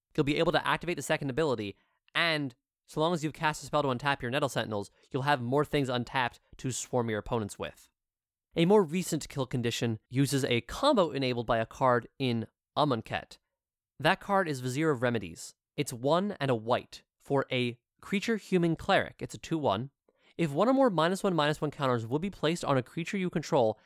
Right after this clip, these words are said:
that many minus one, minus one counters, minus one, are put on it instead. Minus one, minus one counters, minus one.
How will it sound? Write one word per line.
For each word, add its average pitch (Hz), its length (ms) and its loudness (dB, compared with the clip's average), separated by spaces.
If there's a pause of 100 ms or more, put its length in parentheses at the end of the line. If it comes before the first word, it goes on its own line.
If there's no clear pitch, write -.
(240)
that 202 220 4
many 262 180 2
minus 165 340 2
one, 170 100 2
minus 147 300 2
one 139 100 -2
counters, 127 400 0 (100)
minus 202 380 -2
one, 135 380 2 (680)
are 139 120 4
put 190 180 0
on 170 180 2
it 180 80 -4
instead. 180 520 0 (600)
Minus 180 320 0
one, 190 220 0
minus 165 340 -2
one 143 140 0
counters, 139 380 -2
minus 127 300 0
one. 113 280 0